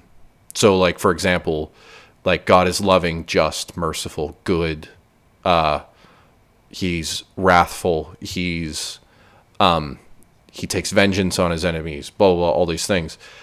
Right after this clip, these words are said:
But all those things are related. So, like, his justice is loving, merciful, gracious, kind, um, which is ironic. Um, but it's also good. Um,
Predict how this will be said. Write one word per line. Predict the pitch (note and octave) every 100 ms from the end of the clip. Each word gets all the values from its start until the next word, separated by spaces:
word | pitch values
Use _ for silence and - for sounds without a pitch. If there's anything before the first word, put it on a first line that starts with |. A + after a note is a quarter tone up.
| -
But | G#2+
all | G2+ A2+
those | A#2 -
things | G#2+ G2
are |
related. | F2 E2+ F2+ E2 D2+ -
So, | - F2
like, | E2 D2+ - _ _
his | - F#2
justice | - G#2+ G2 - F2
is | F2 -
loving, | F2 E2+ D#2+ D2 -
merciful, | F2 E2+ - - D#2 D2+
gracious, | - D#2+ D#2+ - D2 - - - - - _ _
kind, | - E2+ D#2+ D2+ A#1+ - _ _ - - - _
um, | F#2+ E2+ D2 C#2 E2 _ _ _ _ -
which | -
is | D2+ - -
ironic. | E2 E2 D2 C2+ - -
Um, | G#2 F#2+ E2+ D#2+ _ - - - _
but | - G#2+
it's | A2+
also | G2+ G#2+ F#2+ D#2+ _ _ _
good. | G2+ D#2 D2 - _ _ _ _ _ G2+
Um, | F#2+ F2 D#2